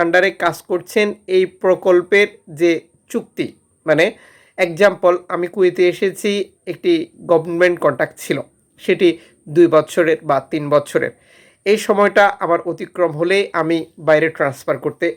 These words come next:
পারবো আমার আকামা বর্তমান সুযোগ অনুযায়ী। এর পাশাপাশি নিয়োগকর্তা, মানে আপনি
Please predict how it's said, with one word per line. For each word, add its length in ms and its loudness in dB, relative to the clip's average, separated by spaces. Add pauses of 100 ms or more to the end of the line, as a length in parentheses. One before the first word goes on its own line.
(160)
পারবো 280 2 (160)
আমার 240 -4
আকামা 340 -6 (380)
বর্তমান 420 2 (200)
সুযোগ 320 -4
অনুযায়ী। 340 -2 (800)
এর 160 6 (140)
পাশাপাশি 580 0 (320)
নিয়োগকর্তা, 580 -2 (760)
মানে 280 4 (520)
আপনি 280 0